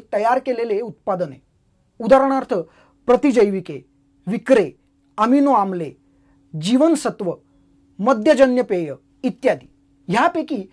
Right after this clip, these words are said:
काही उत्पादने आपण विस्ताराने समजून घेऊ. प्रतिजैविके हे सूक्ष्मजीवांपासून तयार झालेले पदार्थ असतात, जे इतर काही सूक्ष्मजीवांना प्रतिबंध करतात किंवा मारतात.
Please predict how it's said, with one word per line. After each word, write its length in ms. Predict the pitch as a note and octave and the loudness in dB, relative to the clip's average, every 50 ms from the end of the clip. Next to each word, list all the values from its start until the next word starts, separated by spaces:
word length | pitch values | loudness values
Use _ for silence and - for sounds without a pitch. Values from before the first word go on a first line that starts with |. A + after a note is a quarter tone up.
| _ _ _ - | _ _ _ -10
काही 200 | - G3+ A3 D#4 | -6 -2 0 0
उत्पादने 640 | E4+ C#4 - - - C4+ B3+ A#3 C4 B3+ G#3 E3+ E3 _ _ _ _ _ - | 0 0 -2 -4 -6 -4 -2 -2 -2 -4 -6 -8 -10 _ _ _ _ _ -6
आपण 280 | G#3+ A3+ - D4 D#4 | -6 -4 -4 -4 -4
विस्ताराने 680 | C#4 G#3+ G#3 - - - C#4 C4+ C4+ C4 B3 G#3+ G3+ G#3+ | -4 -4 -6 -8 -6 -2 -2 0 0 0 -2 -6 -10 -10
समजून 420 | - - G#3 G3+ G3 F#3 G#3 F#3+ | -8 -6 -4 -4 -2 -2 -4 -4
घेऊ. 140 | E3 C3+ C3 - _ _ _ _ _ _ _ _ - | -6 -8 -14 -18 _ _ _ _ _ _ _ _ 2
प्रतिजैविके 640 | B3+ B3+ - D#4+ C4 B3 G#3+ F#3+ E3 E3 - - - _ _ _ _ _ _ _ - | 2 2 4 2 2 2 2 0 -2 -4 -8 -12 -20 _ _ _ _ _ _ _ -2
हे 80 | D4+ F4 | -2 -2
सूक्ष्मजीवांपासून 1120 | E4+ - E4 F4+ F4+ - E4 F4+ E4+ A3+ B3+ B3 B3+ C4+ C#4 C4 C4+ B3 - B3+ A#3 G#3 A3+ - _ | 2 2 2 2 2 2 -2 -4 -4 -4 -4 -6 -6 -6 -6 -6 -6 -6 -8 -10 -14 -14 -16 -12 _
तयार 260 | A3 G3 G3+ A3 B3 B3+ | -6 -4 -2 -2 -2 -2
झालेले 380 | G#3 A3 G#3+ A3 G#3+ F#3+ F#3+ | -4 -4 -6 -6 -6 -8 -8
पदार्थ 440 | G3+ - F#3 E3+ F3+ F3+ F#3 F3+ F3 | -8 -8 -8 -8 -8 -8 -8 -10 -10
असतात, 320 | D3+ - - - - - - _ _ _ _ _ _ _ _ _ _ _ _ _ _ _ _ - | -12 -14 -16 -20 -20 -20 -20 _ _ _ _ _ _ _ _ _ _ _ _ _ _ _ _ -2
जे 100 | G3 B3+ | -2 -2
इतर 260 | A3+ G3 - B3+ C4 | 0 0 0 0 0
काही 200 | B3+ - C#4+ C4 | 0 -2 -6 -6
सूक्ष्मजीवांना 1000 | - - - C4 C#4+ C#4+ - C4+ C4 B3 F#3 G3+ G3+ G#3 A3 A3 A3+ A3 F3 D#3 - _ _ _ _ _ - | -6 -6 -6 -6 -6 -6 -6 -6 -6 -4 -4 -6 -6 -8 -8 -10 -10 -12 -12 -14 -14 _ _ _ _ _ -4
प्रतिबंध 500 | B3 A#3+ A#3 D#4 D4+ D4+ C#4+ C#4 C#4 C4 | -4 -2 -2 0 0 2 2 4 2 2
करतात 400 | B3 B3 G#3+ - - G3 D#3+ D#3 - _ - | 2 0 -2 -4 -4 -6 -6 -8 -10 _ -4
किंवा 160 | C#4 D#4+ E4 | 0 0 0
मारतात. 400 | D4+ B3+ G3 E3+ - - C3+ | 0 0 -2 -4 -6 -10 -16